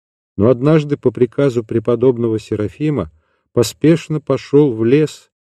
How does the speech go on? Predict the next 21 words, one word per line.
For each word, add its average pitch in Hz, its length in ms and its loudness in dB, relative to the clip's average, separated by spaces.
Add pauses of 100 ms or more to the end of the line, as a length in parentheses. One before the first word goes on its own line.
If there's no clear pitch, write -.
(120)
и 120 80 -2
принёс 135 440 2
свежего 139 760 0 (220)
сотового 117 760 0
мёда. 82 520 -4 (920)
Так 120 260 0
сила 135 520 0
Божия, 80 580 -12 (600)
благодать 90 680 0
Божия 80 580 -16 (540)
зримо 143 480 2
почивала 113 640 -2
на 101 140 -4
преподобном 98 680 -6
Серафиме 80 760 -16 (520)
и 90 80 -8
через 82 380 -6
него 73 480 -6 (300)
творила 98 440 0
многие 95 500 -8
чудеса. 76 680 -18